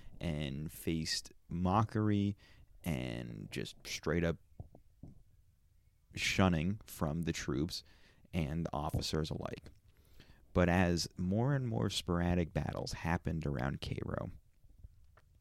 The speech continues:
the men, especially the lower enlisted, the men fighting on those lines, began to recognize that Mary Ann Bickerdike was extremely important, because Mary Ann Bickerdike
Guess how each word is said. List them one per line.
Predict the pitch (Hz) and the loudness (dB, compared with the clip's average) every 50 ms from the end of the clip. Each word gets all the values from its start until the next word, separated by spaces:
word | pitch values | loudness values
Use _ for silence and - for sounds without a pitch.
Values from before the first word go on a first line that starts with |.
| - - - - - - - - - - - - - _ _ _ _ - | -20 -20 -20 -20 -20 -20 -20 -20 -20 -20 -20 -20 -20 _ _ _ _ -14
the | - 82 80 80 85 82 | -12 -10 -6 2 2 2
men, | 78 80 82 90 98 104 101 107 110 107 - - - - | 4 6 6 8 8 8 6 6 2 0 -4 -10 -16 -10
especially | - 82 - - - 76 85 82 - - 85 82 82 82 | -8 -8 -2 2 4 4 4 4 2 2 2 4 4 4
the | 73 73 - - | 2 2 0 2
lower | 76 78 78 80 - 62 | 2 2 2 2 0 -2
enlisted, | 71 - - 65 - - - - - - - - - - - - - - - - - | -4 -4 -4 -4 -4 -4 -4 -6 -6 -6 -8 -10 -12 -16 -20 -20 -20 -20 -16 -6 -2
the | - - | -2 0
men | 82 82 82 85 85 82 | 2 4 6 6 6 4
fighting | 80 - - - 78 69 71 73 65 | 2 2 2 2 2 2 2 0 -2
on | 62 64 64 - | -2 -2 -2 -2
those | - - - - - | -2 -2 -2 -2 -4
lines, | 57 57 55 50 50 50 50 - - - - - - - - - - - _ - | -4 -4 -4 -4 -4 -6 -6 -8 -8 -10 -12 -18 -20 -20 -20 -20 -20 -20 _ -6
began | 76 69 - - 90 90 87 87 85 80 | -6 -4 2 4 6 6 6 6 4 0
to | - - 82 | -2 -2 -2
recognize | 78 76 78 76 76 - 69 64 58 62 57 53 - - - - - - | 2 2 2 2 2 -2 -4 -4 -4 -4 -4 -4 -4 -6 -6 -6 -6 -6
that | - - 55 58 - - - | -4 -2 -2 -4 -6 -4 -2
Mary | 90 87 85 85 85 82 82 82 78 | 0 2 4 4 4 4 2 2 0
Ann | 76 76 71 - | 0 -2 -2 -2
Bickerdike | 117 - - - - - - - - - - - - - - - - - - - - - | -4 -4 -4 -4 -6 -10 -8 -6 -6 -8 -8 -8 -12 -18 -20 -20 -20 -20 -20 -20 -16 -8
was | - 87 85 71 69 - | -2 0 2 2 2 0
extremely | - - - - - - - 85 76 - - - 58 | -2 -4 -2 -2 -2 0 0 0 0 0 -2 -4 -4
important, | 52 - - - - - - - - - - - - - | -4 -2 0 0 2 0 0 -2 -4 -10 -12 -14 -14 -12
because | - - - - - - | -12 -12 -8 -8 -8 -4
Mary | - 80 85 95 104 110 101 95 | 0 2 4 6 6 6 4 4
Ann | 90 90 87 78 | 4 2 2 4
Bickerdike | - 82 80 - 78 80 82 82 82 71 69 | 4 2 4 4 2 4 4 6 4 4 2